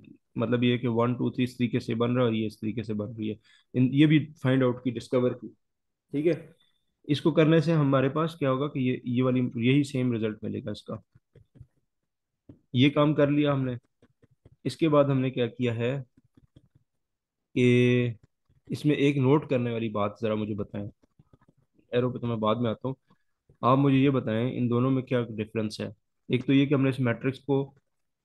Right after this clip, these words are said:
split कर दिया दो matrices में, ठीक है, ये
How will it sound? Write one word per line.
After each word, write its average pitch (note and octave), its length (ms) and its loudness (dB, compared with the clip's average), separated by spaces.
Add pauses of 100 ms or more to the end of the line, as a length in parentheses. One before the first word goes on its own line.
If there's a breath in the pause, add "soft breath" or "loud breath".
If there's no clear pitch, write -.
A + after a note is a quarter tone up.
(360)
split D3+ 380 0
कर B2+ 160 4
दिया B2+ 180 2
दो B2+ 200 2
matrices A#2+ 560 -2
में, G2+ 180 -4 (680)
ठीक C3+ 140 4
है, D3 60 0 (460)
ये A#2 460 2